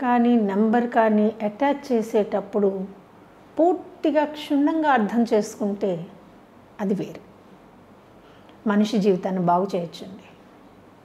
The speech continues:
Forever, forever numbers are best అండి వరల్డ్లో. నాకు తెలిసి నెంబర్స్తో చేసేది ఏదైనా సరే మీరు కాస్త జెన్యూన్గా చేస్తే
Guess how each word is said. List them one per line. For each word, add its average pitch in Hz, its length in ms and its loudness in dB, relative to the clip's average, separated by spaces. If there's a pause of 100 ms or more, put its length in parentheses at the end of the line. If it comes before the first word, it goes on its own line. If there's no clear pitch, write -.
(680)
Forever, 269 380 4 (120)
forever 185 360 2 (160)
numbers 196 420 0 (140)
are 175 140 -12 (920)
best 226 560 4
అండి 170 180 -6 (100)
వరల్డ్లో. 196 340 -4 (440)
నాకు 214 180 2 (100)
తెలిసి 180 300 -12 (280)
నెంబర్స్తో 277 520 6 (120)
చేసేది 214 480 4 (140)
ఏదైనా 202 340 4 (120)
సరే 185 200 -2 (140)
మీరు 185 180 -6 (240)
కాస్త 240 380 -4 (160)
జెన్యూన్గా 196 560 0 (120)
చేస్తే 185 380 -12